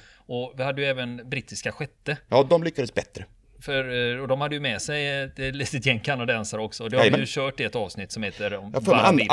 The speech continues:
Speaker 2: andra kanadensiska bataljonen, om jag inte helt missminner mig. Eh, jag kommer inte riktigt ihåg faktiskt. Eller var det första möjligtvis? Ja, ja,
Speaker 1: Ja.
Speaker 2: förlåt.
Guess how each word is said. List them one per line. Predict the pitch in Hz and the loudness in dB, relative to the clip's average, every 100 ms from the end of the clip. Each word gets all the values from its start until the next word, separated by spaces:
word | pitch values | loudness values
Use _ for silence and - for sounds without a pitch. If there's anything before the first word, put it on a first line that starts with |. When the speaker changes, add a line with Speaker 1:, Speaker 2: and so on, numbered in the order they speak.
| 185 | 6
Speaker 2:
andra | 135 | 6
kanadensiska | 170 190 151 - | 4 2 0 -2
bataljonen, | 120 120 117 82 85 | -2 -2 -2 -4 -4
om | 87 | -6
jag | |
inte | 90 85 | -6 -6
helt | 85 - | -8 -8
missminner | 85 - - | -10 -10 -12
mig. | 71 - - | -14 -14 -12
Eh, | 92 95 92 92 92 90 95 | -8 -6 -6 -6 -6 -4 -2
jag | 107 | -2
kommer | 123 | -4
inte | 113 | -6
riktigt | 110 - | -10 -10
ihåg | - | -12
faktiskt. | - - - | -12 -14 -6
Eller | 139 | 0
var | 139 | 0
det | |
första | 135 165 - | 0 -6 -6
möjligtvis? | 143 135 - | -8 -8 -2
Ja, | - 185 | 4 6
ja, | 160 | 6
Speaker 1:
Ja. | 151 | 4
Speaker 2:
förlåt. | 135 120 - | 0 -2 -4